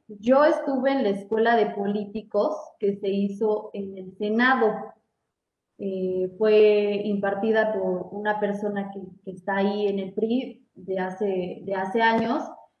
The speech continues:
y fue donde les comentaba que conocí a muchos legisladores, a muchos políticos, que de ahí me entró a mí la cosquillita y dije, "Esto me gusta,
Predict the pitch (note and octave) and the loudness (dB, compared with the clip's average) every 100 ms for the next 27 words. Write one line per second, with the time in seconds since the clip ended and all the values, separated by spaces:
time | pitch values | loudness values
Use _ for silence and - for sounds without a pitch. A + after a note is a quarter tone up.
0 | - C#4+ D4 C#4+ C#4 B3+ A3+ G3+ G3+ F#3+ | 0 4 6 6 6 6 4 4 4 2
1 | G3 - _ G3+ G3 G#3+ G#3+ G3+ G3 G3 | 0 -4 _ -4 2 2 2 0 -2 -4
2 | - A3 G#3+ - _ _ - A3+ A3 A3+ | -2 -2 -2 -6 _ _ -2 2 4 4
3 | G#3+ A3+ G#3+ G#3 G#3+ A3 A#3 B3+ B3+ B3 | 2 2 2 0 0 2 6 8 8 6
4 | A#3+ A#3+ A3 G3+ G3 - A3+ A3+ B3 A#3 | 6 4 2 -2 -4 0 4 6 6 2
5 | A#3+ A#3 A#3+ - _ - G3+ G3+ G3+ A3 | 0 2 2 -2 _ -2 2 4 4 2
6 | A3 G3+ G#3+ G#3 G#3+ G#3 F#3+ G3 - - | 0 0 2 2 2 0 0 -4 -12 -12
7 | G3+ G3 G#3+ G3 - G3+ G3 - _ _ | -6 2 2 0 -4 -4 -4 -8 _ _
8 | _ _ - C4+ G#3 G3+ C4 C4 D4+ E4 | _ _ 0 2 2 2 0 0 2 2